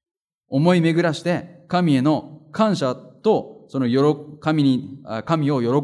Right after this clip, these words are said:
ぶ日。それがプリムなわけです。で、現在のイスラエルでも、この祭りというのは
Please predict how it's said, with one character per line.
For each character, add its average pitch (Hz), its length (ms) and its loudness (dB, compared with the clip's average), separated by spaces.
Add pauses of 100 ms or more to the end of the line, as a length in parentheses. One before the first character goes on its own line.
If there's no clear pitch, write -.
(100)
ぶ 131 320 -8
日。 - 460 -8 (1200)
そ - 140 -8
れ 156 140 0
が 196 400 -4 (240)
プ 165 100 -2
リ 156 80 -2
ム 113 100 -6
な 95 120 -8
わ 90 60 -16
け - 80 -20
で - 120 -20
す。 - 180 -20 (640)
で、 139 80 -6
現 247 220 2
在 202 140 0
の 151 80 -2
イ 135 40 -4
ス 175 120 -10
ラ 180 80 -2
エ 165 60 0
ル 139 40 -2
で 123 80 -4
も、 156 500 -2
こ 131 100 -6
の 139 140 0
祭 117 400 -6
り - 20 -6
と 131 80 -6
い 127 40 -4
う - 40 -4
の 104 100 -6
は - 340 -6